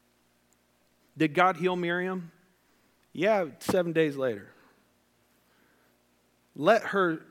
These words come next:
let her go through that for seven days. It's important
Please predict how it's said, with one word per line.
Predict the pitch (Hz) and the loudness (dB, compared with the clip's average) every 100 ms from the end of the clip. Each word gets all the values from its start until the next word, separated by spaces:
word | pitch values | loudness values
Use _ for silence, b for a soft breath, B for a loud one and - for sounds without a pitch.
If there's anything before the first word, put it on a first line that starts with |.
| - | -2
let | 180 190 | 0 0
her | 196 | -2
go | 170 165 175 | 0 0 0
through | 165 139 | -2 -2
that | 139 131 | -2 -2
for | 135 | -8
seven | 123 143 135 131 | -6 -8 -6 -6
days. | 127 120 92 - _ b b b b b b b _ _ _ _ _ _ _ _ _ _ _ _ _ _ | -6 -6 -10 -20 _ b b b b b b b _ _ _ _ _ _ _ _ _ _ _ _ _ _
It's | 175 160 | -4 0
important | 160 139 - - 160 - 120 95 | -2 -2 -10 -6 -6 -6 -10 -12